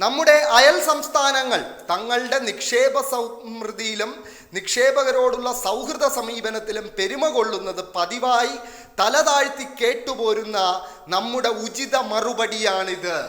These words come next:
അതായത് മനോരമ തന്നെ ആദ്യമായി അവരുടെ സമീപകാല ചരിത്രത്തിൽ സംസ്ഥാന സർക്കാരിനെയും അതിൻ്റെ ഭരണ നേട്ടത്തെയും പ്രശംസിക്കാൻ അച്ചുനിരത്തിയിരിക്കുന്നു എന്ന പ്രത്യേകത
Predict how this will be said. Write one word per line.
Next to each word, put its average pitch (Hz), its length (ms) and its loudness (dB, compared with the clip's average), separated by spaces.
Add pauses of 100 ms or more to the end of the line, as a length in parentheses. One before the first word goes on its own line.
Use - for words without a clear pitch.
(500)
അതായത് 202 500 0 (540)
മനോരമ 262 600 2 (140)
തന്നെ 214 300 -2 (460)
ആദ്യമായി 226 800 -2
അവരുടെ 190 300 -4 (140)
സമീപകാല 208 760 -4 (140)
ചരിത്രത്തിൽ 165 560 -8 (420)
സംസ്ഥാന 262 640 0 (140)
സർക്കാരിനെയും 208 840 -4
അതിൻ്റെ 214 300 -6 (120)
ഭരണ 220 260 0 (120)
നേട്ടത്തെയും 190 640 -10 (100)
പ്രശംസിക്കാൻ 175 760 -8 (120)
അച്ചുനിരത്തിയിരിക്കുന്നു 165 1200 -12 (120)
എന്ന 160 120 -12 (140)
പ്രത്യേകത 185 560 0